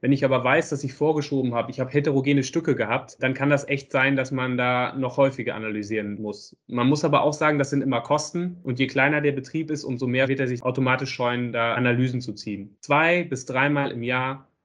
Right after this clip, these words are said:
analysieren macht immer Sinn. Und was eine ganz einfache Möglichkeit ist, die Trockenmasse zu bestimmen,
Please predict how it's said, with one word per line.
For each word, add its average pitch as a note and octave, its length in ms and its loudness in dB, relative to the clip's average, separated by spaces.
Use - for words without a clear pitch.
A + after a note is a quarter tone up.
analysieren B2 580 0
macht A2+ 260 -6
immer D#3 260 2
Sinn. C#3+ 400 0
Und B2 160 -6
was C3 160 0
eine C3 80 -2
ganz C3+ 240 0
einfache D3+ 360 -4
Möglichkeit C#3 500 -2
ist, C3 140 -8
die B2 80 -8
Trockenmasse C3 480 -4
zu B2 120 -12
bestimmen, A#2+ 420 -6